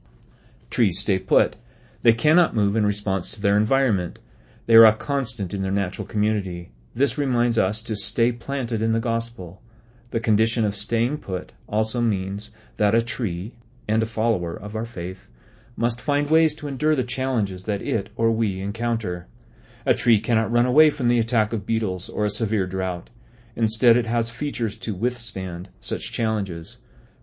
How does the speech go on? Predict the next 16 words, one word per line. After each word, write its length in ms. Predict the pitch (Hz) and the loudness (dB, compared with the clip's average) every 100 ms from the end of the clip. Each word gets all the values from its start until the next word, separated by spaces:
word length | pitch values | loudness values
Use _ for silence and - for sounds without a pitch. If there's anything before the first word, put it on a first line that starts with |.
| - - | -20 -10
Pine 220 | 147 151 | -2 -2
trees 240 | 127 117 110 | 2 2 2
exude 560 | - 92 95 87 113 113 - - | -4 -4 -2 -2 -6 -10 -20 -6
a 180 | 120 107 | 2 2
sticky 400 | - - - 139 | 2 -2 -2 -2
sap 480 | - 160 120 - - - - | 0 -2 -2 -6 -14 -18 -2
that 180 | 104 | -2
can 160 | - 107 | 2 0
expel 440 | 101 - 123 113 | 0 -2 4 6
a 40 | 110 | 6
beetle 400 | 104 120 113 104 | 4 2 4 2
that 260 | 104 98 | 0 0
bores 280 | 110 113 117 | 4 4 6
into 240 | 117 117 120 | 2 2 -2
its 120 | 117 | -2
bark. 460 | - 123 92 - | -2 -2 -2 -6